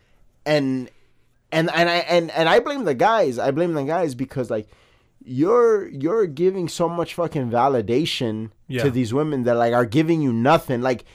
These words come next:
Speaker 1: it costs them nothing to, like, take an ass pic and, like, put it out to the world. And
Speaker 2: Yeah.
Speaker 1: it's not even like it's for you specifically.
Speaker 2: No.
Speaker 1: It's for everybody. It, like, every guy can see it. So, like,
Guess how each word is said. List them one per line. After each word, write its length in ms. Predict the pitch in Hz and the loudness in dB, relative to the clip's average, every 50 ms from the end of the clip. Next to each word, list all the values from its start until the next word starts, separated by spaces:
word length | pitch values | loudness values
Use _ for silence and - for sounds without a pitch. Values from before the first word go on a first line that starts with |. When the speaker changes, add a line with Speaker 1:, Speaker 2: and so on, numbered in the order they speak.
| _ _ _ | _ _ _
Speaker 1:
it 140 | 151 - - | -2 -2 2
costs 320 | - 226 247 233 - - | 2 2 2 2 2 2
them 240 | 202 196 170 151 135 | 2 2 2 2 2
nothing 500 | 139 170 190 - - 165 139 131 117 110 | 2 2 2 2 -2 -4 -4 -4 -6 -8
to, 140 | - - 151 | -6 -4 -2
like, 220 | 135 123 120 104 - | -2 0 -2 -2 -2
take 200 | 156 147 143 - | -2 -2 0 0
an 140 | 135 123 | -2 -2
ass 240 | 127 139 147 143 - | 0 0 0 0 -2
pic 240 | - - 151 143 - | -4 -6 -6 -6 -4
and, 160 | 127 117 117 | -4 -4 -4
like, 220 | 117 110 110 - - | -2 -4 -4 -6 -2
put 180 | - 143 131 | -2 0 2
it 80 | 131 127 | 2 2
out 220 | 127 123 123 - - | 2 2 0 0 -4
to 100 | - 113 | -6 -4
the 120 | 110 104 | -4 -4
world. 340 | 101 113 113 110 107 95 - - - _ - | -2 0 0 0 -2 -4 -8 -14 -20 _ 0
And 100 | - 208 | 2 2
Speaker 2:
Yeah. 60 | 247 | 2
Speaker 1:
it's 100 | 247 - | 2 0
not 220 | 269 294 262 269 262 | 0 2 2 2 2
even 200 | 269 269 254 233 | 0 0 0 2
like 200 | 214 196 - 180 | 2 2 4 2
it's 180 | 196 175 - | 2 2 0
for 380 | - - - 226 233 233 220 202 | -6 -4 2 6 8 8 8 6
you 260 | 165 143 185 226 233 | 4 0 0 0 0
specifically. 1040 | - - - - 180 156 - - - 392 339 - 190 143 - - 107 95 90 87 - _ _ _ | 0 -2 -4 -2 -2 -2 -2 0 -2 -2 0 0 -2 -2 -2 -4 -6 -6 -8 -10 -12 _ _ _
Speaker 2:
No. 300 | - 139 117 101 92 - - | -8 -8 -6 -8 -8 -2 0
Speaker 1:
It's 180 | - - - | 0 0 2
for 200 | - - 240 240 | 2 2 4 4
everybody. 680 | 571 392 403 392 339 196 123 120 101 101 104 110 120 151 | 4 2 2 -2 -2 -2 -2 -4 -4 -4 -4 -4 -4 -2
It, 60 | 165 | 0
like, 140 | 190 180 185 | 2 2 4
every 240 | 208 233 254 277 240 | 4 2 0 0 0
guy 180 | 247 233 240 | 0 0 0
can 220 | 220 - - 202 165 | 0 -2 -6 -6 -6
see 260 | - - - 277 311 | -6 -6 -6 -4 -4
it. 160 | 214 - - | -6 -6 -6
So, 160 | - - 185 | -2 -2 0
like, 260 | 160 156 147 139 135 | 0 2 0 -2 -2